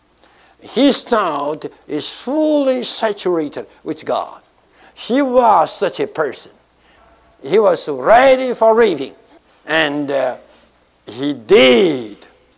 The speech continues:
long to be raptured. When you have such a longing, then what you need? You need an ambition. Ambition to please the Lord.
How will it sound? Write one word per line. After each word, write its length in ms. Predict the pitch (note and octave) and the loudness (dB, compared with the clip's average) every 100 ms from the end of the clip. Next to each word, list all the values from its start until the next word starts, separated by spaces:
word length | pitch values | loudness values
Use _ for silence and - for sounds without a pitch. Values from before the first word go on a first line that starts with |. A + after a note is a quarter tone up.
| _ | _
long 760 | G2 G#2 D#3+ G#3 F#3+ D3+ A#2 G2 - - _ _ _ _ _ _ _ | -20 2 6 8 8 6 0 -12 -20 -20 _ _ _ _ _ _ _
to 140 | - C3+ | -10 -10
be 120 | A#2 | -10
raptured. 460 | A#2 F#2+ - - - _ _ _ _ _ _ _ _ _ - | -10 -10 -10 -18 -20 _ _ _ _ _ _ _ _ _ -6
When 220 | E3+ G#3 | 0 2
you 180 | B3+ E4 | 4 4
have 260 | D4+ C#4 | 2 0
such 240 | - A3+ G#3+ | 2 2 2
a 60 | |
longing, 500 | F3 F#3+ G3 F#3 A#3+ - _ _ _ _ _ _ - | 4 4 4 0 -2 -6 _ _ _ _ _ _ 2
then 640 | A#3 C#4+ D4 A#3 D3+ A#2+ - _ - | 4 6 6 4 2 -4 -12 _ 0
what 280 | G#3+ A3 | 4 4
you 160 | G#3+ A3 | 4 2
need? 240 | F#3 B2+ - _ _ _ _ _ _ | 2 -4 -12 _ _ _ _ _ _
You 180 | C3 D#3+ | -2 -2
need 420 | D#3 C#3 C3 C#3 D3 _ _ - | 0 -4 -4 -8 -10 _ _ -8
an 160 | D3+ C3+ | -8 -8
ambition. 720 | B2 A#2 G#2+ D3+ D3 - E2 _ _ _ _ _ _ _ _ _ _ | -12 -12 -12 -10 -8 -10 -14 _ _ _ _ _ _ _ _ _ _
Ambition 1000 | F#3+ G3 F#3+ E3+ B2+ B3+ - B3 A#3+ A#3 G#3+ _ _ _ _ | -2 0 -2 -4 -2 -2 0 -4 -6 -10 -20 _ _ _ _
to 180 | - G#3 D3 - | -6 -6 -6 -16
please 920 | - - B2 D3+ F3+ F#3 F#3 F#3 F#3 | -18 -12 -6 -2 0 2 4 4 2
the 120 | G3+ | 2
Lord. 260 | E3+ A#2+ | 2 0